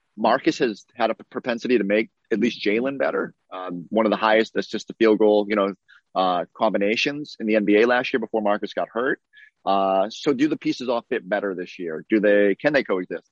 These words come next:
I don't know the answer, but I'm eager to s-, to find out. And, uh, but I do think that the, uh, this whole notion that Jalen and Jason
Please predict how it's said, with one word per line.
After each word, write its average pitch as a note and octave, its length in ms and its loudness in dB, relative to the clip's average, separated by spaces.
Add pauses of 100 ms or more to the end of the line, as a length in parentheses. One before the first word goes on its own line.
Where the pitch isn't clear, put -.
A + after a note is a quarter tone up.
I C3+ 60 0
don't F3 100 0
know G3+ 80 0
the F3+ 120 2
answer, G3 260 -2
but G#2 320 2
I'm G#2+ 100 -6
eager A#2 200 -4
to G#2+ 60 -2
s-, - 240 -16
to B2 80 -10
find G#2 300 -2
out. A#2 260 2
And, G2 120 -14 (380)
uh, F#2 320 0 (300)
but A#2 100 2
I A#2 40 4
do C3+ 120 2
think G#2+ 280 -4 (160)
that F#2+ 200 -4 (120)
the, F#2 180 -4
uh, E2+ 200 -4 (140)
this G2+ 140 -2
whole G#2+ 160 0
notion G#2 380 0
that F2 220 -4
Jalen G#2 280 0
and G2 80 -6
Jason G2+ 420 -2